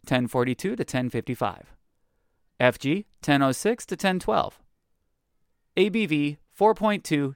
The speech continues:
to five point six percent. Commercial examples. Genesee Cream Ale. Liebitschauner Cream Ale.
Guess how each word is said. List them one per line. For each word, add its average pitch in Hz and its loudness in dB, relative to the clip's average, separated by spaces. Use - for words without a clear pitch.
to 131 0
five 107 -2
point 117 -2
six - -10
percent. - -12
Commercial 240 2
examples. 214 -2
Genesee 135 0
Cream 226 0
Ale. - -10
Liebitschauner 196 2
Cream 135 0
Ale. - -10